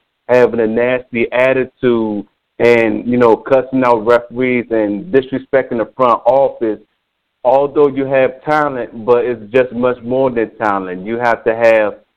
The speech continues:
that, um, business mind. Like, you know what? I know things is not gonna work my way sometimes, but, you know, I have to still do what's right because at the end of the day, I have to do whatever I have to,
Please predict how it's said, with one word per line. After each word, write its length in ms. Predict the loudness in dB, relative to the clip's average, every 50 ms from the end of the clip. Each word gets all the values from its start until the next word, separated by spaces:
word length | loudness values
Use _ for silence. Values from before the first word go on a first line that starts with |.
| _ _ _ -4
that, 340 | 0 0 0 2 0 -4 -4
um, 420 | -2 0 0 2 0 0 -4 -2 2
business 420 | 2 2 2 2 0 -4 -4 -4 -6
mind. 400 | -6 -6 -6 -4 -4 -6 -6 -4
Like, 280 | -4 -4 -4 -4 -6 -8
you 120 | -8 -10
know 240 | -8 -6 -4 -4 -6
what? 300 | -4 -4 -2 -2 -2 -2 -4
I 100 | -6 -4
know 280 | -4 -4 -4 -4 -6 -8 _
things 320 | -6 -4 -4 -4 -4 -6 -8 -12
is 80 | -14 -8
not 280 | -4 -2 0 0 -2 -2
gonna 160 | -4 -4 -2
work 240 | 0 0 0 0 0
my 160 | 0 0 0
way 440 | 2 2 0 0 0 0 -2 -4 -8 -4 _
sometimes, 460 | -2 -2 -2 -2 0 0 0 0 -2 -4 _
but, 280 | 2 4 4 4 0 -6 _ _ _ _ _ _ _ _ -8
you 120 | -6 -2
know, 320 | 2 2 4 4 2 0 0 -2
I 140 | -4 -2
have 200 | 0 -2 -2 0 -2
to 120 | -2 -4 -4 -6 _
still 280 | 2 2 4 4 4
do 300 | 0 -2 -2 -2 0 0
what's 280 | 0 0 -2 -2 -2 -2 -6
right 400 | -2 0 0 0 0 -2 -6 -6
because 380 | -6 -6 -4 0 0 0 2 2
at 100 | 0 -4
the 140 | -4 -6 -4
end 260 | -4 -4 -2 -2 -2
of 140 | -4 -4 -2
the 0 |
day, 360 | 0 2 2 2 2 -2 -8 -16 _ _ _ _ _ _ _ _ _ -4
I 80 | -4 -2 -4
have 120 | -4 -6
to 60 | -8
do 200 | -8 -6 -6 -4
whatever 440 | -2 0 2 2 2 2 2 2 0
I 80 | 2 2
have 180 | 0 -4 -4
to, 180 | -4 -8 -8